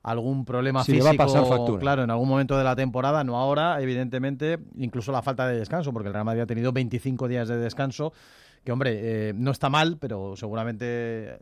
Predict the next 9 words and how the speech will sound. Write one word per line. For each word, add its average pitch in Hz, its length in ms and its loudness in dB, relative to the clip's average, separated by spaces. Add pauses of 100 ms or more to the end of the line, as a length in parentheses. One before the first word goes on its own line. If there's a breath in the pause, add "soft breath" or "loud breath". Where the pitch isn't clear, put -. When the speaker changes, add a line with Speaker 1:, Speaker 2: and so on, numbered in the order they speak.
(100)
Speaker 1:
todo 120 160 -2
el 117 40 -2
mundo 120 220 -2
aconsejaría 117 560 -2
que 123 80 -2
fueran 110 560 -2
algunos 110 380 -2
días 101 260 -2
más. 143 160 -2